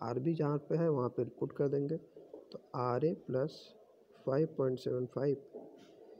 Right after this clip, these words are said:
equal to सेवन है, तो इधर क्या हो जाएगा, माइनस हो जाएगा, तो सेवन माइनस, सेवन माइनस फ़ाइव पॉइंट सेवन फ़ाइव करेंगे तो वन पॉइंट टू फ़ाइव आएगा। तो आरए की वैल्यू कितनी आ गई,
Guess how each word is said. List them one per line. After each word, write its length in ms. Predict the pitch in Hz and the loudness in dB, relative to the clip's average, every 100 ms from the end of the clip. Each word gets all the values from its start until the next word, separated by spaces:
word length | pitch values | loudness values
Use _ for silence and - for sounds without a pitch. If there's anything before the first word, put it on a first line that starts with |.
| - - | -6 -6
equal 300 | - 123 123 | 0 0 0
to 100 | 127 | -2
सेवन 380 | - 131 165 165 | 2 4 4 2
है, 100 | 165 - - - - - - - - | -2 -8 -18 -20 -20 -20 -20 -20 -10
तो 100 | - - | -8 -4
इधर 260 | 131 139 | -2 -2
क्या 140 | 139 151 | 2 4
हो 80 | 151 | 6
जाएगा, 260 | 151 151 | 4 4
माइनस 340 | 160 127 143 156 | 0 2 0 0
हो 60 | 131 | 0
जाएगा, 280 | 120 120 | 2 0
तो 140 | 135 151 | -2 -6
सेवन 340 | - 131 156 165 | 0 2 4 2
माइनस, 340 | 135 135 - - - - - - - - - - 156 - - - - - - - - - - - - - - - | 2 0 -4 -14 -18 -18 -20 -20 -18 -12 -6 -6 -6 -10 -20 -20 -20 -20 -20 -20 -20 -20 -20 -20 -20 -20 -20 -16
सेवन 400 | - 127 143 156 | -2 0 2 0
माइनस 420 | 131 117 135 - - - - - - | 0 -2 -4 -8 -18 -20 -20 -20 -4
फ़ाइव 140 | 135 135 | 0 2
पॉइंट 200 | 139 135 | 2 0
सेवन 140 | 135 | -4
फ़ाइव 200 | 131 127 - | -4 -4 -2
करेंगे 200 | 127 127 | -2 -2
तो 100 | 131 | -4
वन 140 | 135 | -6
पॉइंट 220 | 127 156 180 - - - - | -4 -4 -4 -14 -6 -6 -4
टू 80 | - | -6
फ़ाइव 300 | 123 120 117 | -2 -2 0
आएगा। 220 | 117 131 135 | -4 -6 -8
तो 160 | - - | -12 -10
आरए 240 | 143 139 151 | -6 0 0
की 160 | - | 0
वैल्यू 240 | 131 123 127 | -2 0 -2
कितनी 260 | 127 139 | -4 -6
आ 100 | 135 | -6
गई, 180 | 123 156 | -4 -6